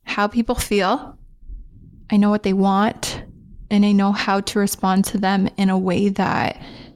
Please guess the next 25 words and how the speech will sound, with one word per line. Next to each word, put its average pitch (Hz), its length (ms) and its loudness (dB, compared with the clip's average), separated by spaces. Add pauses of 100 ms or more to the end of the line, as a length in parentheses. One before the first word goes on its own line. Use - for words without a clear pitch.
(720)
will 202 160 2
make 190 420 2
them 185 420 2
less - 920 -2 (720)
aggressive 202 600 -2 (120)
if, 190 280 -4 (200)
you 196 100 0
know, 165 220 0 (220)
that 170 340 -2
is 190 120 -4
the - 80 -2
situation. - 800 -2 (300)
I 196 680 0
can 202 200 2
get 196 140 0
along 185 480 0
with - 460 -4
almost 190 320 0
anybody, 208 600 2 (920)
whether 208 340 0
I 185 80 2
want 180 260 -2
to - 120 -2
or 196 100 2
not. - 460 -2